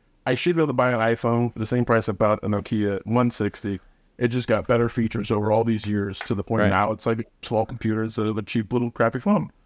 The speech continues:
Speaker 1: And, like, "Oh, that's neat." Like, if that was how things worked, where the phone's price stayed flat for all these years, and you just got better features,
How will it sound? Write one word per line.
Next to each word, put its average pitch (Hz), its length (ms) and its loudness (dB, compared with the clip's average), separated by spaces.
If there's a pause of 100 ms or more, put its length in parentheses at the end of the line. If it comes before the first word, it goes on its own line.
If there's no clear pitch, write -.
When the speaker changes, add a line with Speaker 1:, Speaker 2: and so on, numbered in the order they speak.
(960)
Speaker 1:
And, 110 120 0
like, 101 180 -2
"Oh, 180 120 4
that's 156 260 2
neat." 175 420 2
Like, 104 200 -2
if 123 160 -2
that 139 200 2
was 156 460 0 (440)
how 139 180 2
things 120 340 0
worked, 113 400 2 (640)
where 120 100 2
the 113 80 2
phone's 131 260 2
price - 280 0
stayed 107 240 -4
flat 131 320 0
for 117 100 -2
all 101 80 2
these 92 200 -4
years, - 280 -10 (420)
and 107 120 -4
you 107 80 -4
just 113 140 -4
got 117 160 -2
better 110 220 0
features, 151 640 -4